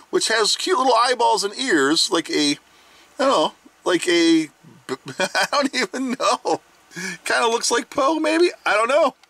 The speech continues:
You tell me. Looks awesome, though. So it's this hollow, hollow plastic, just a little hollow piece of plastic. And so you take and you spin the wheel like this,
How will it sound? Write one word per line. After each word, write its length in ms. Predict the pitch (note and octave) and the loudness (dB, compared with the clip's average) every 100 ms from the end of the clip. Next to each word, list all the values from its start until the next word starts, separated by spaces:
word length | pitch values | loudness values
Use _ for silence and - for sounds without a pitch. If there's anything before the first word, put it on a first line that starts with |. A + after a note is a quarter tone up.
| _ - _ - - | _ -20 _ -20 -8
You 120 | E3 | -6
tell 300 | G3 A3+ A3+ | -2 0 0
me. 240 | A#3+ C#4 F3+ - | 0 -4 -4 -4
Looks 200 | G#3 F3 | -4 0
awesome, 340 | G3 C4 D#3+ | 0 -2 -2
though. 160 | D3+ E3+ - - | -2 -2 -8 -8
So 160 | - A#3 | 0 0
it's 100 | - | 0
this 140 | A3+ | -2
hollow, 400 | - G3+ A3+ A3 - - - | 0 2 2 0 -6 -18 -4
hollow 360 | G3+ A#3+ A#3 | 0 2 2
plastic, 680 | E3+ G3 F3+ F#3+ G3 C#3 B2 | 0 -2 0 0 0 -2 -4
just 220 | C#3 C3 | -6 -2
a 100 | B2+ | 0
little 220 | D3+ F3 | 2 2
hollow 420 | D#3+ C#3+ D3+ C#3+ - - | 0 0 0 0 -4 -10
piece 240 | D#3+ C#3+ | -8 -6
of 80 | C3 | -4
plastic. 560 | - C3 C3 - A#2+ - - - - - | -2 -2 -2 -2 -4 -4 -12 -12 -8 -4
And 140 | E3+ | -2
so 340 | - G3+ G3+ - - - | 0 0 0 -4 -16 -10
you 60 | F#3 | -4
take 240 | A3+ A#3+ | -2 -2
and 80 | G#3+ | -2
you 80 | F3 | -4
spin 220 | - A3 | -2 -2
the 80 | G#3+ | 0
wheel 380 | A#3+ G#3 A3+ B3 - _ - | 2 2 0 -4 -14 _ -6
like 140 | F3 D#3+ | -6 -2
this, 420 | A3+ G#3+ A3 | 0 0 -2